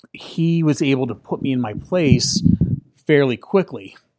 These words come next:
Um, you know, I, I started by, you know, making fun of his handicap, making fun of his hand,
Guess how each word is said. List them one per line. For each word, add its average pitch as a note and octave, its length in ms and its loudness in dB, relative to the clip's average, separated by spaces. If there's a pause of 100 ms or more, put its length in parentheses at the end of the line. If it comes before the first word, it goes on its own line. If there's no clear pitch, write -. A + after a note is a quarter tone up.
(260)
Um, A2+ 600 -6
you C#3+ 100 -2
know, A#2 80 -2
I, B2+ 240 -2
I A#2+ 140 -2
started B2 400 -2
by, A#2+ 260 0
you D3+ 160 -4
know, G2+ 60 -8
making A2+ 260 -8
fun A#2+ 180 -8
of A2 160 -10
his A2+ 140 -10
handicap, A2 460 -10
making G#2+ 240 -14
fun A2 120 -12
of F#2 80 -16
his G2 140 -12
hand, A#2+ 420 -4